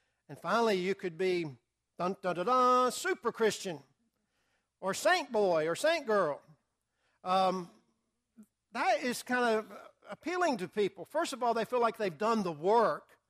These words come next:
which defies totally what Christianity is about. Secondly, it gives them the op-, the opportunity to say, "Oh,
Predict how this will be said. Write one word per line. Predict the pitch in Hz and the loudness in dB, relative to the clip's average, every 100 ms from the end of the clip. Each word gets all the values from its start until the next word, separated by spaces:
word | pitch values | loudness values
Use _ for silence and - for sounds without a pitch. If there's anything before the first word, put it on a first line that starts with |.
| _ _ _ _ _ | _ _ _ _ _
which | 196 190 - - _ | -6 -6 -8 -12 _
defies | 185 - 240 233 233 220 - _ _ | -14 -6 0 2 2 0 -4 _ _
totally | - 311 330 233 190 | 4 6 6 4 2
what | 190 190 | 0 -2
Christianity | 214 - 208 202 196 185 | -4 -2 -2 0 -2 -4
is | 160 | -8
about. | 147 175 190 127 - _ _ _ _ _ _ _ _ | -6 -4 -4 -6 -16 _ _ _ _ _ _ _ _
Secondly, | - 330 339 254 226 | -4 -2 2 4 4
it | 214 | 2
gives | 247 214 | -2 0
them | 240 226 | -2 2
the | 214 | 4
op-, | 214 226 175 | 4 2 -2
the | 202 | -2
opportunity | 220 208 - 254 269 | -2 -4 -6 -4 -4
to | 202 190 | -6 -6
say, | 226 202 - - _ - | -2 -4 -6 -20 _ 0
"Oh, | 311 254 160 | 4 4 2